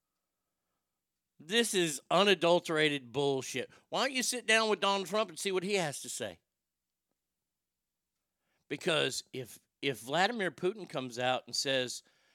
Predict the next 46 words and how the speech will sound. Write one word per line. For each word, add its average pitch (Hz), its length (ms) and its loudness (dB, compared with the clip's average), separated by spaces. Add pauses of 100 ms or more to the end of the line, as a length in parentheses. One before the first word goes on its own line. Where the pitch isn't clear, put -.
(240)
that 135 220 -4
he 156 220 -4
was 160 220 -2
astonished 160 720 -2
that 135 120 -2
Americans 147 580 -4
spent 143 300 -6
so 160 260 -4
much 156 280 -2
money 143 400 -4 (880)
on 151 160 0
the 135 100 0
whole 156 420 2
Russian, 147 720 -2 (640)
uh, 120 420 2
you 143 240 -4
know, 131 300 -2
i-, 160 240 4
influencing 165 840 0
of 135 200 -2
the 131 140 -2
twenty 160 400 -2
twenty 151 380 -6
or 139 80 -6
twenty 165 320 -4
sixteen 156 600 -6
election, 147 600 -4 (2500)
if 131 120 -8
he 196 140 0
shines 175 340 0
light 165 200 4
on 147 140 0
that, 156 160 0
of - 140 -8
course 240 260 0
the 185 80 -4
liberal 160 280 2
media 156 220 0
is 127 80 -6
gonna 147 140 -6
say, 139 180 0
"Oh, 135 140 2
he's 131 200 -8
lying 101 340 -10
about 82 280 -20
that" - 80 -20